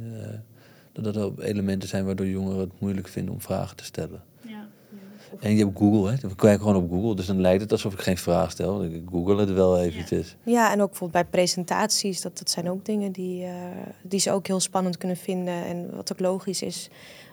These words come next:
Speaker 3: wat ze ook, eh, moeten leren. Dus daar komen ook, eh,
Speaker 1: Maar
Speaker 3: vragen over
Speaker 1: uiteindelijk
Speaker 3: binnen.
Speaker 1: moet je ook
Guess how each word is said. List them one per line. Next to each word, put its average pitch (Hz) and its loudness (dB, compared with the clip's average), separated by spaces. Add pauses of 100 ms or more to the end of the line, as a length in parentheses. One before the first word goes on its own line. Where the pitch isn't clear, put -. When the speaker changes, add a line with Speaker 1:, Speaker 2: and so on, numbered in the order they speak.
Speaker 3:
wat 196 4
ze - 0
ook, 175 -6
eh, 175 -6 (200)
moeten 185 2
leren. 175 0
Dus 185 -6
daar 175 -2
komen 175 -2
ook, - -6
eh, 196 -10 (300)
Speaker 1:
Maar - -2
Speaker 3:
vragen - 0
over 180 -6
Speaker 1:
uiteindelijk 120 2
Speaker 3:
binnen. 123 4
Speaker 1:
moet 117 2
je 117 4
ook 107 6